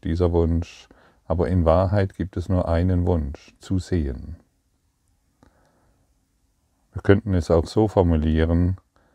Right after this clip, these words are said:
wenn du deinen Partner anschaust, deine Kinder, deine Eltern, deine Nachbarn, die Welt,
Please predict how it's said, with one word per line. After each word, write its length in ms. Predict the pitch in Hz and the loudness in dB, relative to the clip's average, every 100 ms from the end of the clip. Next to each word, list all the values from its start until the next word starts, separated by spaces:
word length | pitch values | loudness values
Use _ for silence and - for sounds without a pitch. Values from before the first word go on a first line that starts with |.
| _ - | _ -6
wenn 120 | 87 | -2
du 100 | 87 | 0
deinen 380 | 85 85 85 82 | 2 2 2 0
Partner 460 | 90 101 - 95 85 | 0 0 0 -2 0
anschaust, 840 | 95 107 - 67 67 - - _ - _ _ _ _ _ _ _ _ _ _ _ _ _ - | 0 -2 -4 -6 -8 -10 -20 _ -20 _ _ _ _ _ _ _ _ _ _ _ _ _ -4
deine 260 | 78 73 | -2 0
Kinder, 640 | 73 92 98 95 73 76 - _ _ _ _ | 0 2 2 2 0 -2 -8 _ _ _ _
deine 240 | - 80 - | -8 -6 -2
Eltern, 680 | 78 101 101 90 78 73 | 0 0 2 2 2 0
deine 280 | 76 78 80 | 0 0 0
Nachbarn, 760 | 78 95 - - 80 78 76 76 _ _ _ _ _ - | 0 -2 -4 -6 -2 -2 -4 -6 _ _ _ _ _ -6
die 180 | 90 78 | -2 2
Welt, 600 | 82 101 104 78 - | 4 4 2 -2 -10